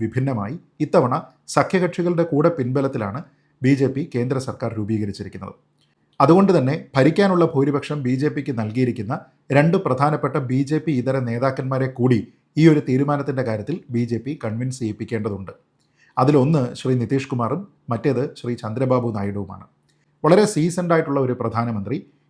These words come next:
ഈ രാഷ്ട്രീയ കക്ഷികളുമായി നല്ല വ്യക്തിബന്ധം സൂക്ഷിക്കുന്ന ഒരു പ്രധാനമന്ത്രി എന്ന നിലയ്ക്ക് ശ്രീ നരേന്ദ്രമോദിയോടുള്ള താല്പര്യവും ബന്ധവുമല്ല മറ്റു നേതാക്കന്മാരോട് സ്വാഭാവികമായും ഇവർക്കെല്ലാം ഉള്ളത് എന്നതിനെക്കുറിച്ച്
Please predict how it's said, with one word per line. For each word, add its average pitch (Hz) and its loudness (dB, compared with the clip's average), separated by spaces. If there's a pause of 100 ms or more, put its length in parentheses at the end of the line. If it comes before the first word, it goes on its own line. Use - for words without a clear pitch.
ഈ 165 6 (100)
രാഷ്ട്രീയ 147 4
കക്ഷികളുമായി 135 0 (100)
നല്ല 131 0
വ്യക്തിബന്ധം 135 -2
സൂക്ഷിക്കുന്ന 131 -6
ഒരു 113 -6
പ്രധാനമന്ത്രി 120 -4 (180)
എന്ന 120 -4
നിലയ്ക്ക് 104 -6 (460)
ശ്രീ 160 2 (100)
നരേന്ദ്രമോദിയോടുള്ള 139 2 (180)
താല്പര്യവും 131 0
ബന്ധവുമല്ല 120 -2 (460)
മറ്റു 147 6
നേതാക്കന്മാരോട് 131 0
സ്വാഭാവികമായും 127 2 (180)
ഇവർക്കെല്ലാം 120 -2
ഉള്ളത് 117 0 (120)
എന്നതിനെക്കുറിച്ച് 107 -12